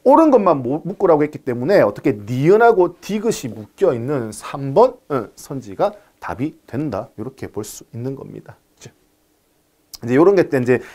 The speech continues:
기본적으로 강의를 들었을 때, 어, 좀 잘 주의 깊게 들었으면 약간, 어, 응용을 해가지고, 응용도 아니죠. 뭐 들었던 내용을 기억을 상기를 해서 바로 풀 수 있는 그런 문제였다라는 거죠. 음.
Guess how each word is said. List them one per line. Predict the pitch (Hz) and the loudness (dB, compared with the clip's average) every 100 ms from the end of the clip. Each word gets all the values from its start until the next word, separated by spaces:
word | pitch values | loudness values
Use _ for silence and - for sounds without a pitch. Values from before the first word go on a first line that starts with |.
| - - - | -20 -20 -4
기본적으로 | 170 180 151 131 123 | 0 2 2 0 0
강의를 | 110 127 139 139 | 0 0 0 0
들었을 | 143 190 190 - 127 - | 0 2 2 -2 -8 2
때, | 151 170 | 4 4
어, | 113 101 101 | 0 -6 -8
좀 | 120 101 | -10 -6
잘 | 113 117 | -2 -2
주의 | 117 127 | -4 -8
깊게 | 151 131 | -4 2
들었으면 | 175 - 113 98 | 2 2 -2 -8
약간, | 101 - 202 220 | -8 0 -2 -2
어, | 139 120 - _ _ _ _ _ _ _ | -8 -8 -10 _ _ _ _ _ _ _
응용을 | 185 240 196 | 4 6 4
해가지고, | 139 - | 2 0
응용도 | 233 349 | 0 2
아니죠. | 147 170 104 - | 2 -2 -8 -10
뭐 | 131 117 | -8 -2
들었던 | 190 170 117 | -2 0 -2
내용을 | 123 131 | -2 2
기억을 | 165 185 135 | 4 4 0
상기를 | - 143 175 156 | -6 -2 0 0
해서 | 123 110 | -2 -6
바로 | 98 107 - - | -8 -8 -10 -12
풀 | 170 | -14
수 | - - | -12 -14
있는 | 117 131 139 | -10 -10 -10
그런 | - 143 156 - | -8 -6 -8 -12
문제였다라는 | 98 95 113 120 _ _ _ 127 127 123 92 92 | -16 -10 -8 -10 _ _ _ -8 -6 -8 -8 -14
거죠. | 95 104 113 _ _ 131 | -18 -18 -20 _ _ -8
음. | 131 110 | -8 -8